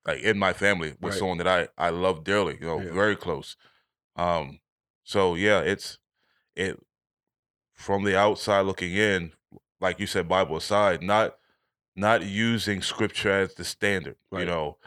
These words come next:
Speaker 1: or at least my interpretation of the scripture. Um, from what I see, it's like, okay, yeah, your, your last marriage was trash.
Speaker 2: Yeah.
Speaker 1: Um, it was detrimental, you know, um, on all fronts. It was a war zone. Now you're, you're living
Speaker 2: Mm-hmm.
Speaker 1: happy, you know, you,
Speaker 2: Mm-hmm.
Speaker 1: you have more and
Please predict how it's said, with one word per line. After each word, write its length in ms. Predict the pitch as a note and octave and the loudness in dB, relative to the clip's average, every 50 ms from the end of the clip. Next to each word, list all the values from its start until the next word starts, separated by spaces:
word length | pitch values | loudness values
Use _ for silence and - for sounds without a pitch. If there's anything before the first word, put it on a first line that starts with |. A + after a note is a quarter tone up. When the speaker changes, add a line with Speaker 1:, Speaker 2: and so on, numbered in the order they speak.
| - - | -6 0
Speaker 1:
or 140 | - A2 | 2 2
at 60 | G#2+ A2 | 4 4
least 200 | A#2+ A#2 - - | 4 2 2 0
my 160 | G#2+ G#2 G#2 | 2 2 2
interpretation 520 | G2 - G#2+ F#2 - - G#2+ G#2 - - F#2 | 2 0 -4 -6 -6 -4 -4 -4 -4 -6 -8
of 60 | D#2 | -10
the 60 | - | -12
scripture. 360 | - - - - - - - _ _ _ _ _ _ _ _ _ _ _ _ | -10 -12 -12 -12 -14 -18 -20 _ _ _ _ _ _ _ _ _ _ _ _
Um, 460 | - F#2+ G2+ G2 F#2+ F2 E2 D#2 - _ _ _ _ _ _ _ _ - | 0 2 2 4 2 2 0 -4 -10 _ _ _ _ _ _ _ _ -6
from 180 | - G2 F2+ | -4 -2 0
what 140 | F#2+ G2 G2 | 2 4 6
I 120 | G2+ G2 F#2+ | 6 4 4
see, 260 | - - - A#2+ A#2+ | 2 0 0 2 2
it's 180 | G#2 F2+ - - | 2 0 0 -2
like, 200 | F2 E2+ E2 - | -2 -2 -2 -2
okay, 440 | E2 G2+ - F#2 F2+ F2 F2 F2+ - | -4 -4 -2 0 0 0 -2 -4 -6
yeah, 120 | - F2 E2+ | -8 -6 -4
your, 320 | E2+ F#2 G2 F#2 E2 - _ _ _ _ _ _ _ | -2 -2 -2 -2 -4 -6 _ _ _ _ _ _ _
your 120 | E2+ E2 | -8 -4
last 240 | E2+ F#2+ G#2+ - - | -2 0 0 -2 -2
marriage 320 | F2+ F2 E2 D#2 D#2+ - - | -4 -6 -4 -4 -6 -8 -10
was 340 | D#2 D2+ - - - - _ | -12 -12 -12 -14 -16 -18 _
trash. 480 | - - F2 G2+ F#2 C#2 - - - - _ _ _ _ _ _ - | -6 -2 0 0 0 0 -2 -8 -12 -14 _ _ _ _ _ _ -14
Speaker 2:
Yeah. 140 | G#2 F#2+ E2+ - | -12 -10 -8 -4
Speaker 1:
Um, 220 | D2+ D#2 D2+ E2 | -4 -4 -2 -2
it 100 | F#2+ F2+ | -2 -2
was 180 | E2 F2 F2 - | -2 -6 -8 -4
detrimental, 560 | - G#2 G2 - - F2+ G2 G2 F2+ D#2 D2 - | -2 -2 -2 0 -2 -2 -2 0 -2 -2 -4 -6
you 100 | E2+ E2+ | -8 -6
know, 280 | E2+ E2 D#2+ D2+ C#2+ - _ _ _ _ _ _ - | -4 -4 -4 -6 -8 -10 _ _ _ _ _ _ -8
um, 260 | - D#2+ E2 D#2+ D#2 E2 | -6 -4 -4 -2 0 0
on 120 | G2+ F#2 | 2 4
all 180 | F#2 G#2 A2+ A2 | 6 6 6 6
fronts. 460 | - - F2+ C#2+ - - - - - _ | 4 0 -6 -6 -6 -8 -14 -18 -14 _
It 140 | F2 F2+ C#2+ | -8 -8 -6
was 160 | D2+ E2+ E2 | -6 -6 -6
a 80 | F2 E2 | -6 -4
war 300 | E2 F2+ G#2 A2+ A2+ G#2 | -2 2 4 4 4 2
zone. 320 | E2+ E2 D2+ C#2 - - - _ _ _ _ _ _ _ _ _ _ _ _ | 0 -2 -8 -10 -10 -12 -16 _ _ _ _ _ _ _ _ _ _ _ _
Now 360 | - E2+ F#2+ A#2 B2 A2+ G2+ F#2 | -4 0 4 4 4 4 4 2
you're, 380 | F2 F2 F2+ F2 E2 D2 - - _ _ | 0 0 0 0 0 -2 -4 -10 _ _
you're 100 | - - | -6 -4
living 160 | F#2+ G#2+ A2+ G2 | -2 0 0 2
Speaker 2:
Mm-hmm. 80 | F#2+ | 2
Speaker 1:
happy, 260 | G2 G#2 A2+ A2 A2+ A2 | 0 0 0 -2 -4 -4
you 100 | F#2+ E2+ | -4 -6
know, 180 | E2 D#2 D#2 | -6 -6 -8
you, 260 | D#2+ F#2 F2+ G2+ A2 G#2+ | -8 -10 -10 -12 -12 -12
Speaker 2:
Mm-hmm. 60 | B1+ | -14
Speaker 1:
you 60 | - | -10
have 240 | - - G2+ A2 G#2+ | -4 -2 0 0 0
more 320 | G2 F#2+ F#2+ G#2 A2 G#2 F2+ | 0 -2 -2 0 0 0 -2
and 160 | E2 D#2+ | -4 -8